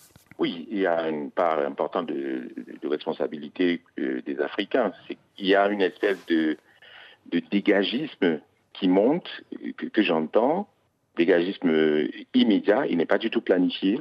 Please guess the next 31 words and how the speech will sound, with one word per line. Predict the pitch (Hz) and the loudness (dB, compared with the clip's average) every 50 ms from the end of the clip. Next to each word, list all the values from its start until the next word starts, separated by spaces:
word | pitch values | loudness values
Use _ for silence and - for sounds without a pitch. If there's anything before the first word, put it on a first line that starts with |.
| - _ - | -4 _ -6
C'est | 90 | -6
ce | 85 - | -4 0
que | - | 2
nous | 98 98 95 87 90 | 2 2 2 4 2
observons | 90 - - - 85 80 82 95 90 | 2 2 4 2 4 4 4 4 4
là | 90 87 | 4 2
aujourd'hui | 85 76 80 80 - - 95 92 | 2 2 -2 -4 -4 0 2 2
avec, | 85 76 78 80 - - | 4 4 2 0 0 0
euh, | 80 76 67 69 69 - | -2 -2 -2 -2 -4 -6
ces | - | -6
coups | - - - | -8 -6 -6
d'État, | - 78 - - 95 92 | -8 -6 -2 2 2 4
euh, | 92 90 87 80 76 69 - _ - - - - - _ _ _ _ _ _ - - - | 4 4 4 2 2 0 -4 _ -20 -20 -20 -20 -20 _ _ _ _ _ _ -8 -4 0
avec | - 65 - 71 82 82 - 98 | 0 2 2 2 2 2 2 0
un | 82 | 0
populisme | 82 - - - 80 78 87 90 - - 76 | 0 -2 -6 -4 -2 -2 -2 -2 0 -2 -4
qui | 69 - - | -4 -4 -4
les | 76 78 73 | -2 0 0
accompagne | 73 69 - 73 71 69 - 87 90 90 | 0 0 -2 -4 -2 0 0 2 2 2
et | 82 76 | 0 -2
qui | - - 82 | -4 -6 -8
dit, | 76 78 87 87 85 | -6 -2 0 2 2
euh, « | 82 76 76 76 71 71 | 2 2 2 2 2 0
La | 78 78 | 0 0
France | - - - 82 82 80 - - | 0 -2 -2 -2 -2 -2 -2 -2
doit | 73 73 | -2 0
partir ». | - 73 71 - - - - - | 0 -4 -8 -8 -8 -8 -6 -4
Moi, | - - 131 | -2 -2 -2
je | - | -2
suis | - - | -2 0
d'accord, | - 113 101 - - 117 127 147 170 180 | 0 0 2 2 2 2 4 2 0 -2